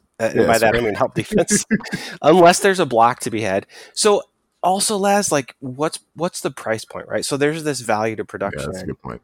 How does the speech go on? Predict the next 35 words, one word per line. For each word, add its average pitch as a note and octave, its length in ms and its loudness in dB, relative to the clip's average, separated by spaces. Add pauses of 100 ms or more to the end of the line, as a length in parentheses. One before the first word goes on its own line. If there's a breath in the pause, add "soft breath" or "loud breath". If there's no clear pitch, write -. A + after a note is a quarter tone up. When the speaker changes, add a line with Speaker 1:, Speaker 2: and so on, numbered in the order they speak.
Speaker 1:
question, - 360 -6
right? A2 140 -4
So C3 260 -2 (380 loud breath)
Christian F#3 320 -4
Wood D3 140 0
is A2+ 80 -6
not A#2+ 180 0
gonna A#2 160 -4
go G#2+ 140 -4
make B2+ 260 -4
fifteen G#2 380 -8
million G2 240 -6
dollars G2+ 400 -6
this - 340 -12
next - 320 -8
season, G2+ 320 -8
right? G2 180 -6
Unless G#2 220 -4
somebody A2 300 -8
just G#2 220 -12
goes F2+ 180 -12
crazy. G#2 760 -10 (420 soft breath)
Um, G#2+ 340 -2 (180)
I B2 140 0
would C3+ 140 -4
love A#2+ 220 0
for D#3 100 -8
the A2+ 80 -8
Pistons - 380 -10
to - 60 -16
bring G#2 240 -6
him G#2+ 140 -8
back G#2 260 -6
on G2+ 120 -4
a, G2 280 -10